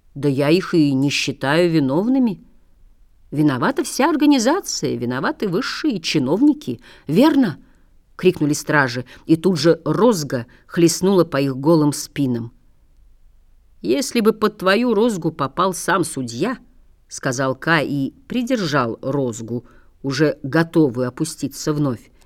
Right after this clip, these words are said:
«я бы никак не стал мешать побоям. Напротив,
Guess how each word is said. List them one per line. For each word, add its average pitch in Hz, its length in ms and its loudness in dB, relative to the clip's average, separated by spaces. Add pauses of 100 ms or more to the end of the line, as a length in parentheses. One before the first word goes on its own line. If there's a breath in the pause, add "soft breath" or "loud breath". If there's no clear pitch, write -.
(300)
«я 170 220 0
бы 285 120 0
никак 294 360 0
не 156 80 2
стал 131 300 -4
мешать 123 520 -4 (840)
побоям. 135 720 0 (240)
Напротив, - 760 -4